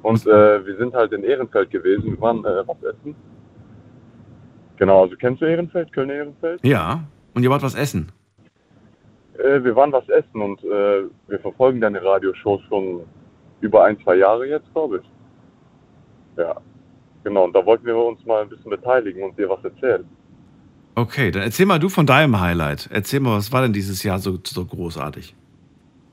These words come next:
Speaker 1: Also, ich muss ehrlich sagen, mein Highlight, also gut, ich war viel im Urlaub und so weiter. Ich weiß jetzt nicht, ob das als Highlight zählt, Alter, aber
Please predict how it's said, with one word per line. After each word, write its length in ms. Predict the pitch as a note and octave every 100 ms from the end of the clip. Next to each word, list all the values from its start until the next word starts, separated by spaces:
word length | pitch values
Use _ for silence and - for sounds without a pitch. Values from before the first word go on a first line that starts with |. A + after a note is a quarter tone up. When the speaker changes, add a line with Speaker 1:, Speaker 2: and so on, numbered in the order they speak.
| _ _ _ _ _ _ _ _ -
Speaker 1:
Also, 340 | A#2+ A#2 C#3 - - _
ich 160 | A#2 A#2+
muss 160 | C#3
ehrlich 240 | D#3 D3+ -
sagen, 300 | C#3 C3 A2
mein 320 | A#2+ D3 C#3+
Highlight, 480 | C3+ C#3+ C#3+ C#3+ C#3+ G#2+ -
also 280 | - G#2+ G#2+
gut, 180 | A2+ B2
ich 100 | -
war 140 | A#2
viel 200 | - C3
im 140 | A2 G2+
Urlaub 460 | B2 D3 D3 C#3+
und 160 | C3 A#2+
so 100 | A2+
weiter. 460 | A#2+ B2 B2+ A2+ G2
Ich 100 | G2
weiß 160 | G#2+
jetzt 140 | A2 G#2+
nicht, 120 | A#2
ob 100 | A2+
das 140 | G#2
als 140 | F#2+ F2 -
Highlight 340 | B2 C#3 C#3+ -
zählt, 220 | C#3+ C3+
Alter, 340 | - G2 A2 - - _ _ _ -
aber 300 | G#2+ A2+